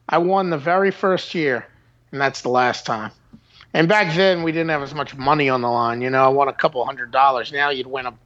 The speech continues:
a lot bigger payout, you know, because we pay a lot more into it. But I've been kind of burnt out on it for a couple of years 'cause it's like,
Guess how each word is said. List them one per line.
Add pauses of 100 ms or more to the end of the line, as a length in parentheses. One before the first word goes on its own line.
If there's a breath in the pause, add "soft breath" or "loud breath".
(680 soft breath)
a
lot
bigger
payout,
you
know,
because
we (640 soft breath)
pay
a
lot
more
into
it.
But
I've
been
kind
of
burnt
out
on
it
for
a
couple
of
years
'cause
it's
like,